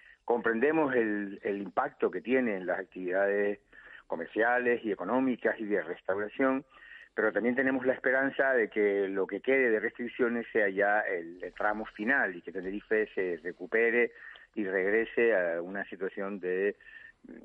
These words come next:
no se puede llamar normalidad, pero en fin, de compatibilidad con las actividades económicas esenciales y, eh, generales, ¿no?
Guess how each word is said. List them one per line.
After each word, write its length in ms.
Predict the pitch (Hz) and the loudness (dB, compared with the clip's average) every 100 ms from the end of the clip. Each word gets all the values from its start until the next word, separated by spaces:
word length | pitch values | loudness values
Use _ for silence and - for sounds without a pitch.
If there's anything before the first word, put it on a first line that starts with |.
| - | -16
no 340 | - 110 120 120 - | -8 -2 0 0 -2
se 100 | 113 | 2
puede 220 | 113 113 | 4 4
llamar 240 | 117 117 117 | 4 2 2
normalidad, 640 | 120 120 123 123 131 - | 2 2 4 4 2 -4
pero 160 | - 104 | -8 -10
en 60 | 98 | -6
fin, 160 | 110 | -2
de 120 | 110 | 0
compatibilidad 1040 | 110 110 101 107 - 110 107 107 107 110 110 | 2 -2 0 -2 -2 -4 -2 0 0 0 0
con 140 | 101 | -2
las 140 | 95 | -4
actividades 580 | 95 - 95 92 95 95 | -6 -8 -6 -2 0 -2
económicas 560 | 87 85 90 90 - 92 | -6 -10 -10 -10 -12 -12
esenciales 680 | - 90 - 104 101 101 95 | -12 -14 -2 0 2 0 -2
y, 80 | |
eh, 260 | 87 90 87 | -2 -4 -8
generales, 580 | 87 87 90 82 71 - - | -8 -4 -4 -4 -10 -20 -14
¿no? 120 | 104 | -14